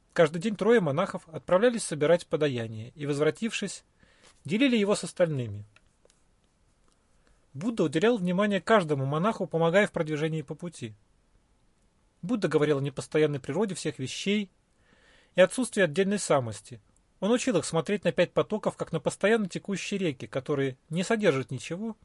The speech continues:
что могло бы быть названо постоянным или отдельным. Пять потоков были телом, чувствами, ощущениями, порождениями ума и сознанием.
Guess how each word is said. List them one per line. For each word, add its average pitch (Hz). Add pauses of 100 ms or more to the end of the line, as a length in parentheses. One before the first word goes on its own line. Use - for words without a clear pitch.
(420)
что -
могло 233
бы 226
быть 220 (840)
названо 190
постоянным 185
или 143
отдельным. 151 (960)
Пять 220
потоков 185
были 131
телом, 180 (1080)
чувствами, 175 (1160)
ощущениями, 196
порождениями 156
ума 160 (140)
и 175
сознанием. 139